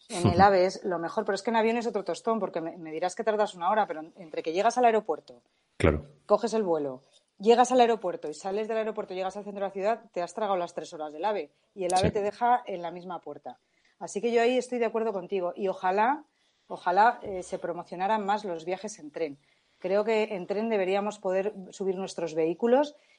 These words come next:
Speaker 1: y es una forma de viajar fantástica,
Speaker 2: Hmm.
Speaker 1: divertida, segura, te da tiempo a hacer de todo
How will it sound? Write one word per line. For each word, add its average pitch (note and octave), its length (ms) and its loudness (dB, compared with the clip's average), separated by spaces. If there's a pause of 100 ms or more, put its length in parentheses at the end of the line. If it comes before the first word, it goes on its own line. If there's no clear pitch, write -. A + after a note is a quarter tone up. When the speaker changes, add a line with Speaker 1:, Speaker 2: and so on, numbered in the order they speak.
Speaker 1:
y F3+ 220 2
es F3+ 160 -2
una G3+ 120 2
forma G3 280 4
de F3+ 60 2
viajar F#3+ 300 2
fantástica, G3 1000 0 (320)
Speaker 2:
Hmm. - 100 2
Speaker 1:
divertida, G#3+ 760 6
segura, A#3 680 2
te G3+ 80 -4
da F#3+ 140 0
tiempo G#3 540 0 (240)
a F3+ 80 -8
hacer G3+ 240 -4
de F3+ 140 0
todo A#3+ 500 2